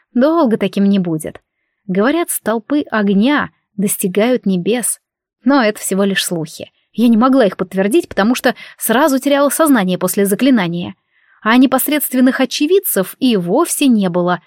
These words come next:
Все погибали. "Так что, Игнис, отступать не собираешься?" Я лишь улыбнулась в ответ. "Тогда могу дать тебе последнее слово",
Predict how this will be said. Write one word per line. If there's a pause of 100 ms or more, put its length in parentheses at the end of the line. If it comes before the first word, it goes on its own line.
(140)
Все
погибали. (1300)
"Так
что,
Игнис,
отступать
не
собираешься?" (580)
Я
лишь
улыбнулась
в
ответ. (680)
"Тогда
могу
дать
тебе
последнее
слово",